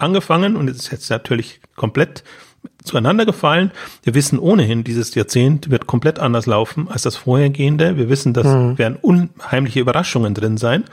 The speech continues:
Speaker 1: in dem Jahrzehnt, weil eben die Dynamik da ist. Und wir, wir versuchen es ja auch bewusst so aufzuziehen, dass wir sagen,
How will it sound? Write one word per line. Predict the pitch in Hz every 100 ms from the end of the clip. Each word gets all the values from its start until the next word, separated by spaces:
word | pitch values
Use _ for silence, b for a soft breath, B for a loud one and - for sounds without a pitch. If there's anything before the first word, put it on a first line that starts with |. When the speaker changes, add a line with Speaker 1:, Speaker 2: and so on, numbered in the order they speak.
| B B B B
Speaker 1:
in | 135
dem | 123
Jahrzehnt, | 123 117 - 127 220 -
weil | 120 -
eben | 131
die | 131
Dynamik | 127 127 139 139 -
da | 135 135
ist. | 127
Und | 127
wir, | 143 143 -
wir | 147
versuchen | 156 165 180
es |
ja | 143
auch | 131
bewusst | 135 131 135 -
so | -
aufzuziehen, | 113 - - 120
dass | 117
wir | 131
sagen, | 113 110 117